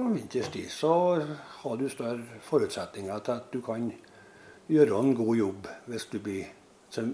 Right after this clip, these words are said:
det er behov for oss som må forarbeide, i hvert fall særlig i dårlig vær, da. Det er sikkert.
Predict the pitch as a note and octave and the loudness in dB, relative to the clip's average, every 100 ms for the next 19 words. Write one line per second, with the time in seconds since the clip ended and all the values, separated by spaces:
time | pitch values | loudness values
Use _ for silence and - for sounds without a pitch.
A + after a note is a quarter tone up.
0 | C3+ A#2 A#2+ G2+ G2+ G#2 F2+ E2+ - F#2 | -2 -2 0 0 0 0 -2 -2 -6 -8
1 | - G#2+ - G2 D2+ F2+ G#2 - - - | -8 -8 -6 -6 -6 -6 -6 -6 -12 -10
2 | A2 A2 A#2 F2+ F#2+ G#2+ F2 F2 G2+ - | -8 0 2 2 0 -2 0 0 -2 -2
3 | - - - - - - - - G2+ G2+ | -10 -16 -20 -20 -20 -20 -16 -10 -6 -6
4 | F#2+ - G2+ G2+ - - | -8 -8 -10 -12 -14 -16